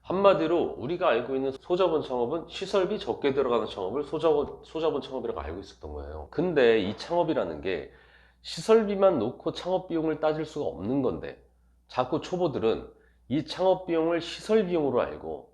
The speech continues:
이 시설 비용을 홈페이지나 홍보 문구로 보고서 도전을 하게 되는데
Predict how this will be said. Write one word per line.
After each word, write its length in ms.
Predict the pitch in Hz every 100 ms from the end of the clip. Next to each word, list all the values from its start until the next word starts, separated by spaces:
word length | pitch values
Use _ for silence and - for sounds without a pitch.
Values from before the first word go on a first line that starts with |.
| -
이 180 | 135 156
시설 440 | - 180 190 180
비용을 560 | 165 160 160 180 180 185
홈페이지나 680 | 208 - 202 180 160 175
홍보 400 | 170 - 202 180
문구로 500 | 185 117 127 147 151
보고서 580 | 123 101 107 135 160 - - _ _
도전을 420 | - 110 175 196
하게 180 | 165 123
되는데 640 | 95 76 73 90 76 65